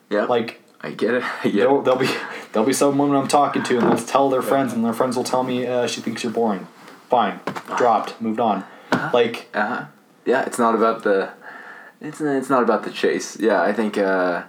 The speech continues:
Speaker 2: I've stopped chasing. Like, I chase
Speaker 1: I don't
Speaker 2: a little,
Speaker 1: know
Speaker 2: like,
Speaker 1: anyone.
Speaker 2: Huh?
Speaker 1: <laughs> I don't know anyone.
Speaker 2: Yeah, me
Speaker 1: Like,
Speaker 2: neither.
Speaker 1: it's not, it's different. It's way different than
Speaker 2: Right.
Speaker 1: high school.
Speaker 2: I,
Speaker 1: Yeah.
Speaker 2: I don't,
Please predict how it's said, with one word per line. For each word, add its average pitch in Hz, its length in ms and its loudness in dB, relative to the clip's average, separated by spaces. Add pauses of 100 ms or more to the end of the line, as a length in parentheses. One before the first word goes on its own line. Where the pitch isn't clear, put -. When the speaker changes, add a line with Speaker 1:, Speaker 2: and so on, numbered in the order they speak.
(160)
Speaker 2:
I've - 180 2
stopped 139 340 2
chasing. 104 580 -2
Like, 107 380 -2 (360)
I 151 120 2
chase 190 240 2
Speaker 1:
I - 20 -2
don't 151 120 4
Speaker 2:
a - 40 -4
little, - 220 4
Speaker 1:
know - 60 -4
Speaker 2:
like, 165 80 2
Speaker 1:
anyone. 101 360 -4 (400)
Speaker 2:
Huh? 262 400 2
Speaker 1:
<laughs> - 40 -4
I 147 40 2
don't 139 220 2
know 117 200 4
anyone. 101 360 0 (220)
Speaker 2:
Yeah, 160 120 2
me - 60 0
Speaker 1:
Like, 107 160 2
Speaker 2:
neither. 92 240 0
Speaker 1:
it's 113 140 -2
not, 120 180 2
it's - 140 -4
different. - 440 0
It's 104 140 -6
way 107 220 0
different 98 340 -4
than 87 120 -6
Speaker 2:
Right. 92 100 0
Speaker 1:
high 85 60 -6
school. - 380 -6
Speaker 2:
I, 226 120 4
Speaker 1:
Yeah. - 140 0
Speaker 2:
I 175 60 2
don't, 208 200 4